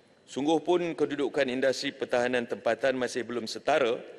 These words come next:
dengan pencapaian negara-negara serantau, namun tidak boleh dinafikan pencapaian sektor ini terutamanya dalam aktiviti maintenance, repair and overhaul,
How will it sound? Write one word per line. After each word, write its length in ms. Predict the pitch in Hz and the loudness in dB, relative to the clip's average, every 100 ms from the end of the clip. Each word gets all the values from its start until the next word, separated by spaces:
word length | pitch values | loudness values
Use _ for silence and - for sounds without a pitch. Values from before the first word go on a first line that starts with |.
| - - - - | -20 -20 -14 -2
dengan 320 | 110 117 113 | 2 2 0
pencapaian 640 | 107 107 117 131 127 131 | -2 0 0 4 4 2
negara-negara 680 | 117 113 117 113 110 104 107 | 0 0 2 2 0 0 -2
serantau, 600 | - 107 101 104 139 143 - - - - - - | 0 0 0 2 2 2 -4 -16 -20 -20 -20 -10
namun 320 | 101 117 151 147 | 0 2 2 0
tidak 240 | 139 117 | 0 2
boleh 240 | 120 139 | 2 0
dinafikan 640 | 131 127 127 - 151 139 107 92 - - - - _ - | 0 0 0 -2 -4 -2 -2 -4 -16 -20 -20 -20 _ -2
pencapaian 760 | 107 107 117 - 127 135 139 | -2 0 -2 2 2 2 0
sektor 320 | 131 131 131 | -4 -4 -4
ini 400 | 127 127 170 202 | -4 -4 -4 -6
terutamanya 560 | - 117 113 113 123 131 | -4 -4 0 0 0 0
dalam 240 | 120 117 | 0 0
aktiviti 480 | 104 - 139 143 147 | -2 -4 -4 -4 -4
maintenance, 720 | 127 135 135 120 117 151 - - - - | -2 -2 0 0 -2 -6 -12 -20 -20 -8
repair 520 | 113 - 147 131 117 | -4 -2 2 2 2
and 120 | 113 117 | -2 -2
overhaul, 480 | 127 123 117 98 | 0 0 0 0